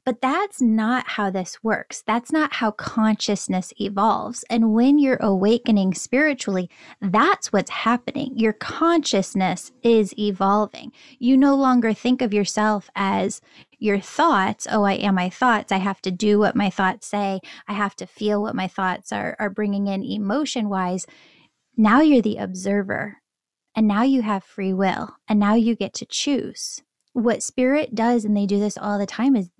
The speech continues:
they bring things in through your intuition, those nuggets of information, those breadcrumbs that you're talking about.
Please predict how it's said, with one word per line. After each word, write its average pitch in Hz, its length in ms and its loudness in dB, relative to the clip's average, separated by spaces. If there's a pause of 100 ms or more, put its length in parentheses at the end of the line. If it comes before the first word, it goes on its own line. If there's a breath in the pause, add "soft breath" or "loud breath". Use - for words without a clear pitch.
they 240 460 -2 (180)
bring 240 500 2
things 254 580 2
in 220 320 4
through 208 360 2
your 202 200 2
intuition, 190 840 -2
those 214 240 4
nuggets 220 480 4
of 208 120 2
information, 202 680 0
those - 220 -6
breadcrumbs 208 720 2
that 196 140 0
you're 190 100 -2
talking 214 420 0
about. 190 300 -2